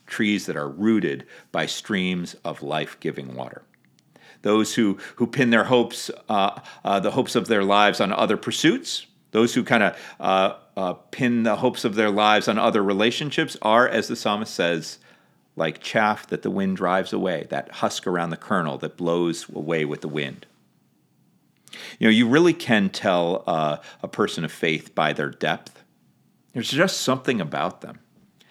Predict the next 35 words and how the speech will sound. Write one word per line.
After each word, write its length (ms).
They 100
may 160
bend, 320
but 140
they 100
don't 340
ever 240
really 240
seem 360
to 120
break. 380
They, 220
they 80
remain 440
grounded 720
when 320
others 360
seem 420
to 360
always 320
flit 300
about. 440
They 80
just, 240
they 100
don't 240
succumb 680
to 100
the 80
whims 380
and 140
worries 280
of 80
the 60
world. 440